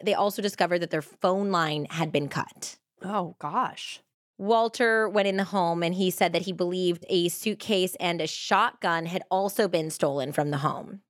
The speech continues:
Speaker 1: So Walter called the police from a neighbor's house, and a sergeant came out to the Allensons' place. He was outside the door and he said, "Do you want me to come in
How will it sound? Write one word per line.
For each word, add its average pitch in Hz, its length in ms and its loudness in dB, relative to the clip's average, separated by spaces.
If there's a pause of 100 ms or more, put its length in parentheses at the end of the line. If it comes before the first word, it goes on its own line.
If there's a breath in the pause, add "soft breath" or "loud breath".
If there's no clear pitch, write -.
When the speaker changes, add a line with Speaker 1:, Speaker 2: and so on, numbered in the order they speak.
(360)
Speaker 1:
So 196 420 2
Walter 226 420 2
called 220 280 2
the 208 60 -4
police 185 300 -2
from 180 120 -4
a 160 40 0
neighbor's 208 400 2
house, - 560 -4 (200)
and 185 340 0
a 185 80 -2
sergeant - 540 0
came 196 240 0
out 175 160 0
to - 60 -20
the - 40 0
Allensons' 156 800 -2
place. - 460 -6 (420)
He 254 220 -2
was 220 100 4
outside 233 460 2
the 269 60 -4
door 160 520 0 (180)
and 190 220 4
he 196 120 0
said, 175 200 2
"Do 175 100 -4
you 185 40 6
want 180 80 2
me 180 60 2
to 175 60 0
come 170 220 -2
in 156 340 2